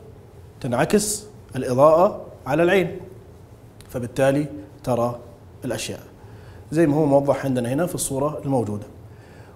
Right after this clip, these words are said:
وإذا إحنا ربطنا الموضوع هذا بالكاميرا، فهنجد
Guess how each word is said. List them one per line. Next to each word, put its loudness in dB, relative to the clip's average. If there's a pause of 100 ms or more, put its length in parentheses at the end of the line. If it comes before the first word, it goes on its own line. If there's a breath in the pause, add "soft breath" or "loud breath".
وإذا 6
إحنا 4
ربطنا 2 (220)
الموضوع 2
هذا -6 (420)
بالكاميرا، 2 (300)
فهنجد 0